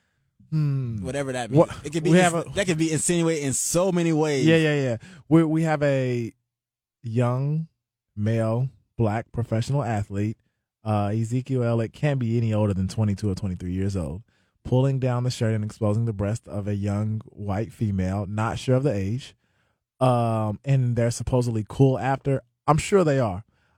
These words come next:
Speaker 1: Either they were both really drunk and, you know, whatever, doing their thing. I don't, I don't know. But either way, she's gonna get some money out of it. She's gonna get a check. They're either gonna settle outside or they're not even gonna go to court to press charges.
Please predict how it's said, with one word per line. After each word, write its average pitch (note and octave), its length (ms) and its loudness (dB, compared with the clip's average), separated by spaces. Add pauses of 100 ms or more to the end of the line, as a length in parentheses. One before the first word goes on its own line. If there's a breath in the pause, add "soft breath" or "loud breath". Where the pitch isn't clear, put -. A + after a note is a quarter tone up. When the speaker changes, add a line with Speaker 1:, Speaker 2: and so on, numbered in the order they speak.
(380)
Speaker 1:
Either B2+ 1000 2 (640)
they B2 100 2
were A#2 100 2
both A#2 280 0
really A2+ 280 -2
drunk D#3+ 760 2
and, G#2+ 320 -4
you B2 60 0
know, G#2+ 160 -2
whatever, B2 360 0
doing B2 240 -4
their A2+ 100 -6
thing. C#3+ 420 -2
I C#3+ 120 6
don't, C#3+ 220 0
I C#3 100 4
don't C#3 200 0
know. D3+ 340 2 (420)
But C3 220 0
either F#3 240 4
way, C#3+ 260 2
she's C3 240 -4
gonna B2+ 180 0
get C3+ 120 -2
some E3+ 140 -2
money A#2+ 240 0
out G2 160 -4
of F#2 140 -8
it. G#2 100 -12 (260)
She's B2 120 -4
gonna B2+ 200 0
get C3+ 100 2
a C3+ 60 2
check. A2+ 320 -4
They're C3+ 160 2
either C3+ 160 0
gonna B2+ 280 -2 (420)
settle D#3 380 6
outside D3+ 440 2
or D3 40 -2
they're D#3 100 0
not D#3+ 140 2
even D#3+ 140 0
gonna D#3 100 0
go D#3 340 2
to G3+ 160 2
court A#2+ 300 0
to B2+ 100 -10
press B2+ 180 0
charges. A#2 320 0